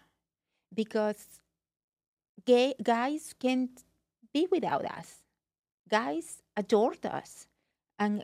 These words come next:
guys just need us way more than we need them at the end of the day. So we have all the power.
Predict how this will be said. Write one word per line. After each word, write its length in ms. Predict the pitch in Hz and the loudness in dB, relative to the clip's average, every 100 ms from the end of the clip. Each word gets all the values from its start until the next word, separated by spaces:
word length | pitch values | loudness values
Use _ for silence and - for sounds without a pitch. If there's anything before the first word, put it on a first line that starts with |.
| 202 | -2
guys 540 | 214 233 277 302 285 - - _ - | 0 0 -4 -6 -8 -12 -20 _ -12
just 260 | 233 226 - | -12 -8 -2
need 360 | 214 220 262 - | 0 2 0 -2
us 200 | 196 196 | -4 -6
way 360 | 180 247 427 | 0 0 2
more 240 | 349 269 320 | 0 0 0
than 180 | 285 | -2
we 100 | 233 | -2
need 200 | 240 247 254 | -2 -4 -4
them 440 | 190 277 240 156 _ _ _ _ _ - | -6 -6 -8 -14 _ _ _ _ _ -12
at 120 | 180 | -8
the 160 | 180 | -6
end 160 | 165 165 | -6 -8
of 80 | 165 | -12
the 100 | 170 | -18
day. 360 | 170 165 165 175 _ _ _ _ _ | -18 -18 -20 -20 _ _ _ _ _
So 280 | 226 208 - | 0 0 0
we 300 | - 208 370 415 | -4 -2 -2 -4
have 240 | 214 170 160 | -4 -4 -6
all 220 | - 170 170 | -8 -6 -8
the 100 | 165 | -12
power. 440 | 160 160 165 | -12 -10 -12